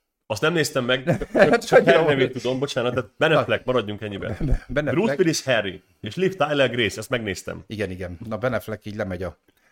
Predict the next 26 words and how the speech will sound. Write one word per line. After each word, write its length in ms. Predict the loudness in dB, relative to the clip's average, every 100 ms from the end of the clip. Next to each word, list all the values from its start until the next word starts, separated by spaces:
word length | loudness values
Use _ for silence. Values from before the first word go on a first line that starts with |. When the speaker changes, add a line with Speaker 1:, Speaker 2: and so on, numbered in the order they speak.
| _ _ _ _ _ _ _ _ _ _ _ _ _ _ _ _ _ _ _ _ _ _ _ _ _
Speaker 2:
liftel, 480 | -10 -10 -2 0 0
Speaker 1:
A 40 |
liftel, 440 | -2 -4 0 2 2
Speaker 2:
liftel 200 | 2 2
Speaker 1:
persze. 160 | 4
Speaker 2:
lemennek, 380 | 4 2 0 -2
Speaker 1:
Az 80 | 2
Speaker 2:
de 80 | 4
Speaker 1:
aszteroida 300 | 4 4 2
Speaker 2:
lekíséri, 200 | 2 0
Speaker 1:
mező 260 | 0 0 -2
tetejére, 440 | -2 -2 -2 0
Speaker 2:
de 60 | 0
Speaker 1:
persze. 80 | -2
Speaker 2:
lekíséri 640 | -6 -6 -6 -6 -6 -8 -14 _
Harry, 280 | -6 -6 -12 _ _
aki 220 | -14 -10
Speaker 1:
Nem 140 | -4 -2
Speaker 2:
Bruce 60 | -2
Willis. 60 |
Speaker 1:
aszteroida 340 | -2 -4 -4 -6
mező, 280 | -8 -8 -10
hanem 240 | -8 -8
aszteroida 580 | -10 -10 -12 -8 -6 -4
felszíne, 460 | -2 -2 -4 -12 -10
igen. 220 | -8